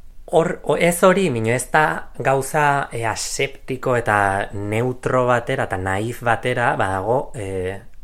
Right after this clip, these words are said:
kolore haunitz eta badago aukera haunitz. Nere ustez ez bada zerbait kuestionatzeko ez gara eszenariora goitzen. Baina zerbait kuestionatzea ja da,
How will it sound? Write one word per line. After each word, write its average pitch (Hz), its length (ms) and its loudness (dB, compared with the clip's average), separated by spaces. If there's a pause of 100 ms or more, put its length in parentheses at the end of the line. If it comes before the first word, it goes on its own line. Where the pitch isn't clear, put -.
(100)
kolore 101 300 0
haunitz 98 360 -2
eta 95 140 -6
badago 92 280 -2
aukera 117 320 0
haunitz. 95 340 -8 (380)
Nere 101 180 -4
ustez - 260 -4
ez 113 160 -4
bada 117 240 0
zerbait 117 300 -2
kuestionatzeko 113 640 -4
ez 113 100 -4
gara 95 240 0
eszenariora 92 500 -4
goitzen. 90 360 -10 (300)
Baina 120 140 -6
zerbait 110 260 -4
kuestionatzea 110 720 -2
ja 110 140 0
da, 113 120 2